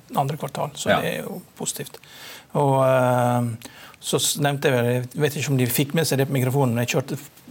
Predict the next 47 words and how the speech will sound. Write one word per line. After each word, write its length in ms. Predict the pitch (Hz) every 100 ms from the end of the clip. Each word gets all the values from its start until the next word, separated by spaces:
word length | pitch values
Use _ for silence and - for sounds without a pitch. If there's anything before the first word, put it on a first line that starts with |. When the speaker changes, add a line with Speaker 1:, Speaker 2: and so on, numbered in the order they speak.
| -
Speaker 1:
til 140 | 151
jobb 200 | 156 131
i 60 | 127
dag, 160 | 127 120
så 160 | 151
var 100 | 139
jo 60 | 127
bensinprisen 680 | 127 - 156 131 156 131 160
på 80 | 139
Vekerø 380 | 135 175 165
under 160 | 147 123
nitten 300 | 139 143 151
kroner, 380 | 151 156 170 165
og 60 |
Speaker 2:
Ja, 60 | 110
Speaker 1:
det 40 | 113
Speaker 2:
og 40 |
jeg 80 | 107
Speaker 1:
slår 80 | -
Speaker 2:
sa 120 | 113
Speaker 1:
jo 40 | 107
Speaker 2:
halleluja. 420 | 107 107 127 -
Speaker 1:
<laughs> 0 |
Ja, 180 | 170 190
det 100 | 127
var 360 | 233 156 190 170
rett 340 | 190 151 -
inn 160 | 170 135
på, 140 | 139
og 440 | 139 - - -
det 80 | 151
slår 180 | - 156
jo 80 | 131
rett 200 | 127 139
inn 80 | 123
på 60 |
bunnlinjen, 360 | 139 123 120 110
så 120 | -
det 100 | 135
er 40 | 120
jo 100 | 120
viktig 240 | - 139
for, 180 | 139 123
eh, 300 | 120 120 117
flyselskapene 720 | - 139 139 - 135 - 131
at, 160 | 127 -
eh, 220 | 131